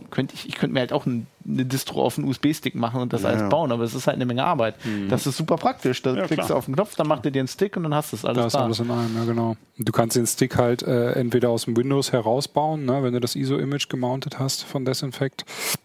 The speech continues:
Speaker 4: oder du kannst es halt, hier ist auch das Icon, du kannst den Stick natürlich auch aus dem laufenden Desinfect erzeugen, ne? Und das geht relativ fix irgendwie, ich weiß nicht, fünfzehn Minuten oder so, dann ist der fertig.
Speaker 3: Der wird aber komplett
Speaker 4: Und
Speaker 3: überschrieben, ne?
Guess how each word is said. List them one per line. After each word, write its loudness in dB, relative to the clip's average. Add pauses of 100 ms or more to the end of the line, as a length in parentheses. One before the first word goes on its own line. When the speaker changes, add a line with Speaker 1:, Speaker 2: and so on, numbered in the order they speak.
(160)
Speaker 4:
oder 4
du -2
kannst 0
es -2
halt, 2
hier 2
ist -2
auch -4
das -4
Icon, 0 (640)
du -2
kannst 0
den 2
Stick -2
natürlich 2
auch 2
aus 2
dem 0
laufenden 2 (140)
Desinfect 0
erzeugen, 0 (140)
ne? -2 (340)
Und -8
das -4
geht -4
relativ -2
fix -4
irgendwie, -6
ich -10
weiß -6
nicht, -6
fünfzehn 0
Minuten -2
oder -2
so, 0
dann 0
ist -2
der 0
fertig. -2 (220)
Speaker 3:
Der 0
wird 0
aber 0
komplett 2
Speaker 4:
Und -6
Speaker 3:
überschrieben, -8
ne? -6